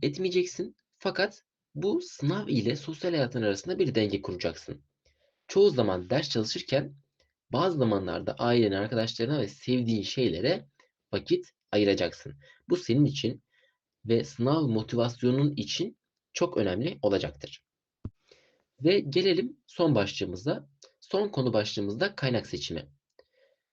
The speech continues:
Seviyene uygun kaynaklar bulup bunları kullanman gerekiyor.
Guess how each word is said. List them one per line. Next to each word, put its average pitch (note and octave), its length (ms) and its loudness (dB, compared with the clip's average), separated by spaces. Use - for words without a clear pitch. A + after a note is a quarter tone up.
Seviyene F#3 580 4
uygun D#3+ 500 4
kaynaklar B2+ 600 0
bulup E3+ 400 0
bunları C3+ 440 2
kullanman G#2 500 2
gerekiyor. E2 500 -4